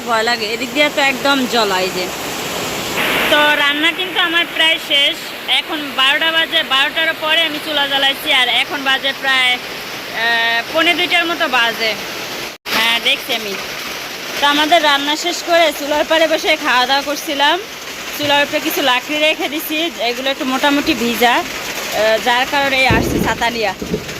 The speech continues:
ছাতা নিয়ে আসছে। আহ, একটু শুকায় বা, মানে আগুনের তাপে, এই জন্য রেখে দিছি। আর আমরা চুলার উপরে লাকড়ি যদি রাখি, আহ, মানে ঘরে থেকে বের হই না, সবসময় আশেপাশে থাকার চেষ্টা করি। আর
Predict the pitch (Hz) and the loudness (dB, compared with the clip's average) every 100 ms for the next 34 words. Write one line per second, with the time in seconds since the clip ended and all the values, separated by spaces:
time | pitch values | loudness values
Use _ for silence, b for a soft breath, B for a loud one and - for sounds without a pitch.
0 | - - - 247 269 277 269 220 - 214 | -8 -2 0 2 2 2 0 0 -2 -6
1 | - - - - - - - 214 233 233 | -6 -8 -10 -8 -10 -10 -6 -2 2 2
2 | 226 269 311 311 - 320 277 240 233 226 | 2 0 0 -2 0 0 2 2 2 2
3 | 226 220 226 220 226 226 233 233 220 214 | 2 0 -2 0 0 0 -4 0 -2 0
4 | 190 226 247 254 240 254 254 247 - 269 | -4 -2 0 2 2 0 -4 -6 -4 0
5 | 247 220 226 220 233 233 226 190 - - | 2 4 4 2 0 0 0 -2 -8 -6
6 | 269 269 262 262 233 233 - 285 262 285 | 0 0 0 -2 0 -2 -4 -8 -6 -2
7 | 277 247 294 320 190 170 - - - - | 0 0 0 -4 -6 -6 -10 -12 -12 -10
8 | 226 226 226 247 240 254 294 311 339 330 | -4 -2 -2 -2 2 4 4 2 0 2
9 | 269 294 277 226 226 285 - 285 294 285 | 4 2 2 -2 -2 -2 -2 0 2 2
10 | 254 170 214 277 285 302 320 330 285 294 | 0 0 -2 -2 -2 -2 0 0 0 -2
11 | 285 - 254 214 180 170 - - - - | -4 -4 -2 -2 -2 -4 -6 -8 -8 -8
12 | - - - - 240 233 | -8 -8 -6 -2 0 2